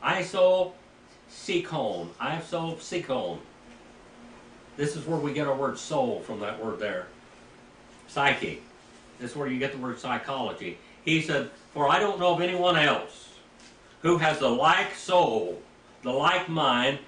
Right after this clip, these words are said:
the like energy as Timothy, who is genuinely,"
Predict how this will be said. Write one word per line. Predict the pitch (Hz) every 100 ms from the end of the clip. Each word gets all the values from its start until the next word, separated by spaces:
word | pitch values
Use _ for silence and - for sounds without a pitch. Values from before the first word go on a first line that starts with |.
| - -
the | 127
like | 151 170 170 165
energy | 170 151 117 120 131 131 - - - - - - - - - - - - - - - - - - - - - - - - 120 - 120 - - - - 120 - - - - - - - - -
as | 117 120 -
Timothy, | 160 151 101 113 110 120 - - - - - - - - - - - - - - - - - - - - - -
who | 160 147
is | 123
genuinely," | 147 170 165 127 113 104